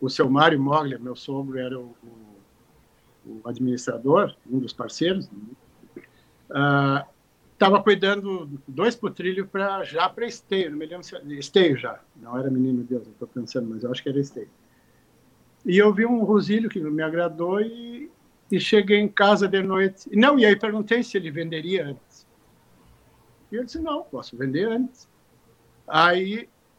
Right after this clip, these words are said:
comentei com meu pai, que tinha achado um cavalo rosilho, assim, assado, um poto, e ele me autorizou a comprar. Ah, não deu outra, de noite já, já falei com o seu Mário e compramos o cavalo, foi domado, Piraí, cento e oitenta e dois, o nome dele.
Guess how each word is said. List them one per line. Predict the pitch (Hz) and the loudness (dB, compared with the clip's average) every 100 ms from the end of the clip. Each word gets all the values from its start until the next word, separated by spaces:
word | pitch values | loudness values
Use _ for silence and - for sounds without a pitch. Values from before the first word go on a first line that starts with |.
| _ _ _ - | _ _ _ 0
comentei | 196 196 190 190 196 | 2 2 0 0 0
com | 196 | 0
meu | 196 208 | -4 -4
pai, | 208 202 208 226 220 - _ _ _ _ _ _ _ - | -4 -4 -2 -4 -8 -12 _ _ _ _ _ _ _ -16
que | 143 | -10
tinha | 185 180 | -4 -4
achado | 147 190 180 165 | 0 0 0 -2
um | |
cavalo | 147 160 175 170 147 | -6 -4 -4 -4 -6
rosilho, | 147 139 185 160 | -8 -8 -8 -6
assim, | 139 170 160 | -8 -8 -8
assado, | 135 165 156 | -6 -4 -4
um | 123 | -6
poto, | - 156 - _ _ _ _ _ _ _ _ _ _ | -4 -2 -2 _ _ _ _ _ _ _ _ _ _
e | 160 160 160 156 170 | -2 0 4 4 6
ele | 180 | 6
me | 190 | 6
autorizou | 185 196 185 170 | 6 4 2 0
a | 175 | -2
comprar. | 190 190 143 - _ _ _ - | -4 -4 -6 -8 _ _ _ 0
Ah, | 254 247 - | 2 2 0
não | 127 127 | -10 -8
deu | 156 226 | -6 -4
outra, | 233 233 139 | -4 -6 -10
de | 135 | -8
noite | 143 151 165 - 262 | -6 -6 -6 -6 -6
já, | 269 294 294 - _ _ _ _ _ _ _ | -6 -6 -8 -12 _ _ _ _ _ _ _
já | 139 139 | -6 -2
falei | 156 156 156 | -2 -2 -6
com | |
o | - | -4
seu | 185 | -4
Mário | 170 165 185 | -2 -2 0
e | 202 | -2
compramos | 208 202 196 170 165 | -4 -6 -4 -6 -8
o | |
cavalo, | 151 190 196 226 220 | -2 0 2 0 -2
foi | 135 | -8
domado, | 127 151 175 202 208 | -8 -6 -2 -2 -2
Piraí, | - 143 151 165 196 | 0 4 4 4 0
cento | - 185 180 | 0 -4 -4
e | 185 | -6
oitenta | 165 175 156 | -8 -10 -12
e | 170 | -14
dois, | 143 151 156 | -8 -8 -8
o | |
nome | 156 160 | -12 -14
dele. | 156 117 | -14 -16